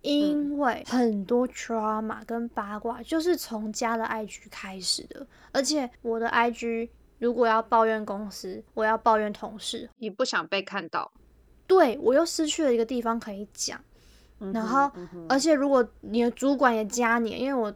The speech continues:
Speaker 1: 当时前主管跟我差两岁，我们就年纪很近，
Speaker 2: 嗯。
Speaker 1: 你的主管又知道了，你要，你，你隔天上班你要怎么去面对他？对吧？
Speaker 2: 嗯哼，嗯哼。
Speaker 1: 所以我觉得私生活跟公事要分开，你就是要先断开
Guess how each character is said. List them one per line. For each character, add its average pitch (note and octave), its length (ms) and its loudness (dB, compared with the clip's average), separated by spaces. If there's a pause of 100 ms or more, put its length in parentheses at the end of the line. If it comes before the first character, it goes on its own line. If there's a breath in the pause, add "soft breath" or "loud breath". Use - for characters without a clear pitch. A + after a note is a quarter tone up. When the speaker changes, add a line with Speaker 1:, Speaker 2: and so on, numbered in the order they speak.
Speaker 1:
当 A#3+ 180 0
时 A#3+ 160 -6
前 A3 300 -6
主 A#3 180 -4
管 - 280 -6
跟 B3 120 -4
我 A3 120 -2
差 A3 240 -6
两 G#3+ 200 -8
岁， - 300 -6
我 - 40 -10
们 A#3+ 60 -6
就 F4 160 -4 (120)
年 A#3 160 -2
纪 C4 160 -4
很 A3+ 180 -12
近， - 220 -8 (600 soft breath)
Speaker 2:
嗯。 C#4 100 -2
Speaker 1:
你 - 20 4
的 C#4 80 2
主 D4 240 2
管 C#4+ 180 8
又 C#4+ 140 2
知 - 200 -6
道 A#3+ 200 4
了， G#3+ 80 2
你 A3 60 0
要， C4 200 0 (520)
你， D4 240 -4
你 C#4 120 -4
隔 C4 160 2
天 D4+ 160 2
上 D4 280 2
班 B3 180 2
你 A3+ 60 0
要 A#3 120 4
怎 A#3 140 -2
么 G#3 80 -8
去 A#3 100 -2
面 A3+ 240 0
对 A3 220 -8
他？ - 380 -12 (680)
对 G3 100 -2
吧？ F#3 160 -4
Speaker 2:
嗯 E3+ 220 -14
哼， F3+ 80 -10
嗯 D#3+ 60 -12
哼。 E3+ 220 -12
Speaker 1:
所 D#4 80 0
以 D#4 40 4
我 C4 100 4
觉 B3+ 120 -4
得 B3+ 120 0
私 E4 240 -2
生 E4+ 240 0
活 B3+ 160 -2
跟 B3+ 200 -4
公 B3 220 0
事 B3 160 -4
要 A#3+ 160 0
分 A3 260 -8
开， G#3+ 280 -10
你 A3 160 -8
就 A#3+ 140 -2
是 A#3+ 100 -4
要 A#3+ 120 -2
先 A#3 260 -6
断 A3 340 -2
开 G3+ 400 -14